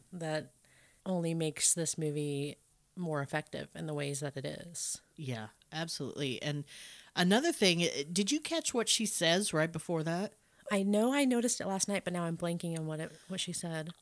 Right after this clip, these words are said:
Speaker 2: I originally thought she said, "I'm going to die up there," saying, you know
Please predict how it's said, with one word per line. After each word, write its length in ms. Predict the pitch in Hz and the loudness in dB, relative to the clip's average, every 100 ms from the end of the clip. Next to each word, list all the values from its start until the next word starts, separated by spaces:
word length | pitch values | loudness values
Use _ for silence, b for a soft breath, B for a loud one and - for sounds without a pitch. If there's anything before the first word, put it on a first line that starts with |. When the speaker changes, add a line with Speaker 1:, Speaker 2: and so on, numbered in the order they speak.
| - | -10
Speaker 2:
I 300 | 180 302 359 | 0 2 4
originally 500 | 247 180 208 208 170 | 6 6 6 6 2
thought 260 | - 160 - | 2 0 2
she 140 | 165 | 0
said, 400 | 147 - 151 139 - - _ _ | 0 2 2 2 -4 -12 _ _
"I'm 240 | 165 175 175 | 0 2 2
going 260 | 165 156 147 | 2 2 0
to 80 | |
die 440 | 127 139 127 143 170 | -2 0 4 4 4
up 160 | 190 | 0
there," 400 | - 208 214 240 | 4 4 4 2
saying, 560 | 240 - 180 160 151 151 | 2 2 4 2 0 -2
you 140 | - 160 | 0 2
know 280 | 131 131 | 2 0